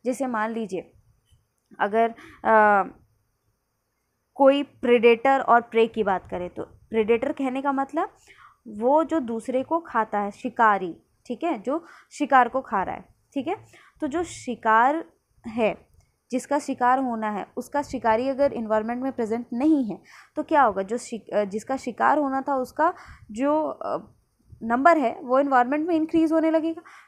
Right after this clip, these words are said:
तो नंबर अगर इंक्रीज होने लगेगा, तो जो हमारे, जो उनके पास रिसोर्स है, वो क्या? वो तो लिमिटेड है। तो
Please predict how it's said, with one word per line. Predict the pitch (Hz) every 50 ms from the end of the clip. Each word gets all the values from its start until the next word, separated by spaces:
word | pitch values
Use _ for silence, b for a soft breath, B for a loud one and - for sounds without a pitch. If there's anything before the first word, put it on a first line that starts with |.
| B -
तो | 269
नंबर | 247 233 220 214 220 226 277 302
अगर | 320 311 285 320 311
इंक्रीज | 294 277 269 - 285 302 320 320 302
होने | 302 277 254 240
लगेगा, | 226 208 196 202 196 180 180 170 170 - _ _
तो | 233 233
जो | 208 254
हमारे, | 254 254 240 240 233 233 247 262 - _ _ -
जो | 220 226 269 277
उनके | 277 254 254 277 294
पास | 285 294 294 285 -
रिसोर्स | 254 208 226 233 - - 285 302 330 339 330 - 262
है, | 214 180 - - b b b b b b b b b 226
वो | 262 302
क्या? | 285 339 311 262
वो | 220 208 214
तो | 214 285
लिमिटेड | 302 302 330 320 359 359 359 370 320
है। | 339 320 320 - b b b b b b b b b b b _ _ _ _ _
तो | - 311 311 339 349 381 392 b